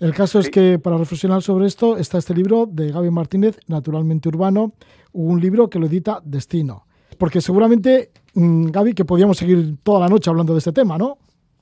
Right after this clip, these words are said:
Speaker 2: Sí, bueno, desde luego queda muchísimo de sí. Es que creo que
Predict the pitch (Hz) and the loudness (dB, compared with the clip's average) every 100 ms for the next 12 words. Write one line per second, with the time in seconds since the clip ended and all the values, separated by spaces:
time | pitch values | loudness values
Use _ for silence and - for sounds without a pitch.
0 | _ - 143 127 127 131 110 104 107 113 | _ -14 -6 -2 -2 -2 -4 -8 -6 -6
1 | 120 127 120 113 107 107 - _ 127 117 | -2 -2 0 -2 -4 -10 -16 _ -20 -18
2 | 110 127 131 113 98 - 131 120 120 117 | -14 -12 -10 -10 -12 -10 -8 -6 -8 -10
3 | - 123 123 127 - _ - 120 120 131 | -8 -4 -4 -6 -14 _ -12 -6 -4 -4
4 | - 117 113 | -6 -6 -6